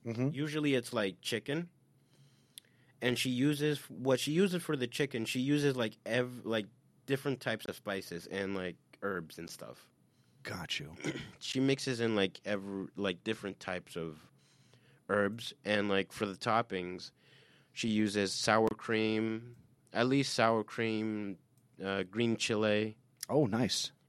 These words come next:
Speaker 2: And maybe some hot sauce as well.
Speaker 1: I got you. I D K T name slash little underscore one slash A I.
Speaker 2: Oh, God.
Speaker 1: Checking in this morning. Uh,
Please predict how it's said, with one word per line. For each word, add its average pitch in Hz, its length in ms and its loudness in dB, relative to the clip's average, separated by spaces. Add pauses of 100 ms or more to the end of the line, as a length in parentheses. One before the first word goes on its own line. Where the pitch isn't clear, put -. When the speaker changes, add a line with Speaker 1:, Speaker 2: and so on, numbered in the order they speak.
(120)
Speaker 2:
And 101 360 2
maybe 139 200 6
some 123 240 0
hot 101 260 0
sauce 78 280 -6
as 85 120 -6
well. 87 320 -6 (240)
Speaker 1:
I 285 80 -10
got 220 260 -2
you. 262 120 -4 (500)
I 156 180 8
D 165 240 10
K 147 580 12 (260)
T 214 260 6
name 147 440 6 (120)
slash 127 520 8
little 143 320 12
underscore 139 560 12
one 127 340 10
slash 113 580 4 (600)
A 110 160 6
I. 95 240 0 (280)
Speaker 2:
Oh, 90 60 -8
God. 78 320 -14 (160)
Speaker 1:
Checking - 460 8
in 139 120 10
this 120 160 4
morning. - 360 4 (300)
Uh, - 240 4